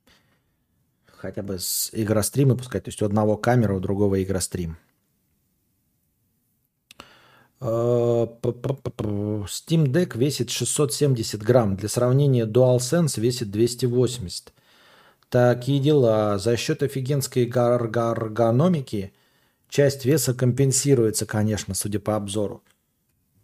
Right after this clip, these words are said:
Да ну ты хуй знает. Я и играю в нём не на весу же, он мне всё время на столе лежит, потому что тяжёлый.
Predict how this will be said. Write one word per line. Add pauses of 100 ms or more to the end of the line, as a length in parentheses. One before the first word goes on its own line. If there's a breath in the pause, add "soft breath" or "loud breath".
(840)
Да
ну
ты
хуй
знает.
Я
и
играю
в
нём
не
на
весу
же,
он
мне
всё
время
на
столе
лежит,
потому
что
тяжёлый.